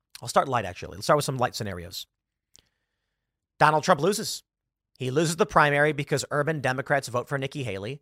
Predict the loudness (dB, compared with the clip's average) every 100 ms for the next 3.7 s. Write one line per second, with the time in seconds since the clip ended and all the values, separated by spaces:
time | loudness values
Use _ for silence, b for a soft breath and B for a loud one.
0 | -8 -8 -4 -4 -4 -4 -4 -2 -4 -6
1 | -8 -8 -8 -6 -8 -6 -8 -8 -8 -8
2 | -8 _ _ _ -6 -4 -2 -4 -6 -6
3 | -6 -4 -4 -2 -2 -4 -8